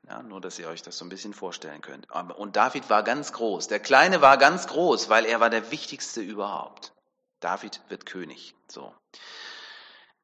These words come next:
Eigentlich hatte das sogar schon früher angefangen. Ich mag gerne so die, diese Brücken so ein bisschen bauen und ich vermute, dass ihr als Bibelleser das auch alles noch kennt.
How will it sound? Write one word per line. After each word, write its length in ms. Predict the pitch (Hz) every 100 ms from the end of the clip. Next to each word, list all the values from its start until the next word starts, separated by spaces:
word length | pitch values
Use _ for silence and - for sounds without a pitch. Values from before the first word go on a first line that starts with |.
| _
Eigentlich 300 | - 220 240
hatte 180 | 247 220
das 160 | 180
sogar 240 | 165 165 160
schon 180 | 160 143
früher 380 | - 220 175
angefangen. 580 | 82 95 107 - 120 165
Ich 140 | 131 -
mag 220 | 139 165
gerne 260 | 139 139
so 120 | 131 127
die, 120 | 123
diese 260 | 117 113
Brücken 360 | 107 - 202 113
so 80 | 92
ein 80 | 98
bisschen 280 | 98 104
bauen 240 | 98 104 135
und 120 | 113
ich 160 | 110 -
vermute, 460 | - 117 123 151
dass 180 | 117 101
ihr 100 | 95
als 180 | 107 -
Bibelleser 540 | 127 139 120 117 110
das 200 | 110 107
auch 120 | 101
alles 280 | - 107 104
noch 220 | 104 98
kennt. 420 | - 107 107 240